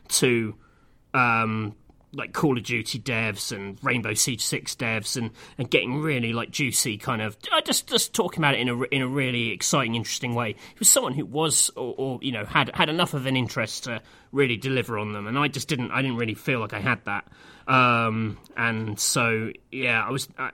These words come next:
I don't know, never, never quite happy with these, these covers. Actually, I felt, uh, I haven't included it here, but I sort of felt similarly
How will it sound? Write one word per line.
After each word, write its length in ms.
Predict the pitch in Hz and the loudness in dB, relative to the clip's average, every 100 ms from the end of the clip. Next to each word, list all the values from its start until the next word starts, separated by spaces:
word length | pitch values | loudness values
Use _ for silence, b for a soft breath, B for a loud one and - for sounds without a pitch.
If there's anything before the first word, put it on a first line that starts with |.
| - | -4
I 80 | 139 | -4
don't 140 | 120 | -2
know, 120 | 104 92 _ | -4 -8 _
never, 260 | - 240 202 | 0 2 2
never 240 | - 247 214 | 2 2 2
quite 220 | - - | 0 2
happy 280 | 180 - 139 | 2 2 -2
with 120 | 123 | -2
these, 400 | 131 110 - - B B B - | -2 0 0 -2 B B B 0
these 240 | 139 - | 0 0
covers. 460 | - 123 110 107 - | 2 2 2 -2 0
Actually, 420 | 165 - 135 127 | 0 0 -2 -2
I 100 | 170 | -2
felt, 260 | - 196 | 4 4
uh, 120 | 165 160 | 4 6
I 100 | 170 | 6
haven't 260 | 180 151 156 | 6 2 -4
included 420 | 147 175 143 117 | -2 2 2 2
it 140 | 117 | 0
here, 180 | 135 120 | 2 0
but 100 | 104 | 0
I 60 | 120 | 0
sort 240 | - - | 0 0
of 60 | - | 0
felt 260 | 131 113 | 0 0
similarly 640 | - - 147 143 120 110 | 2 4 4 4 4 2